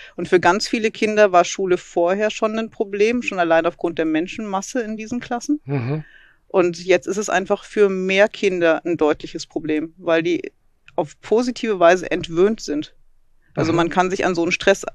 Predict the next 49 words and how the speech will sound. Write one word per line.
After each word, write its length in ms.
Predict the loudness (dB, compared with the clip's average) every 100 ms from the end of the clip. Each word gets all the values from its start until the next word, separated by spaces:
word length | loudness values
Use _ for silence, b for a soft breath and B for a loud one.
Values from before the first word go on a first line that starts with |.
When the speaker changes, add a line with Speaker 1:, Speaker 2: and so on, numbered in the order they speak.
| -10
Speaker 1:
ein 80 | -6
Stück 260 | -2 0
weit 220 | 2 0
gewöhnen. 340 | -2 -2 0 0 -2
Speaker 2:
Mhm. 240 | -2 0 0
Speaker 1:
Und 160 | 0
jetzt 220 | 0 0 0
merken 340 | 0 2 0
ganz 220 | -2 -2
viele 180 | -2 0
erst, 220 | 2 2
was 160 | -2 -4
das 160 | -8
überhaupt 260 | -6 -4 -6
für 80 | -8
ein 60 |
Stress 340 | -10 -8 -10 -4
ist, 220 | -4 -4
mit 160 | -8 -8
so 80 |
vielen 180 | -6 -4
Menschen 260 | -4 -6 -10
zusammen 360 | -10 -8 -8
zu 120 | -10 -10
sein. 280 | -8 -10 -12 _ -20 -20 0
Speaker 2:
Aber 220 | 4 4
das 240 | 2 0
ist 180 | 0 0
ja 80 | 0
eine 240 | 0 -2
grundsätzliche 1040 | 0 4 6 4 4 2 2 -4 -4 -6
Kritik 640 | -8 -6 -4 -2 -2 -4 -12 -10
an 320 | -4 0 2 2
dem 160 | 2
Schulsystem, 760 | 2 4 6 4 0 -2 -4 -4
die 120 | -6
du 120 | -4
äußerst. 540 | -4 -4 -6 -10 -10
Wenn 80 | -8
du 60 | -4
sagst, 280 | -4 -4 -4
dreißig 380 | 0 0 0 -4
Kinder 320 | -4 -2 -2
in 100 | -2
einer 220 | -4 -4
Klasse 460 | -4 -2 -2 -2 -2
sind 240 | -4 -6
zu 120 | -10
viel, 520 | -10 -2 2 4 2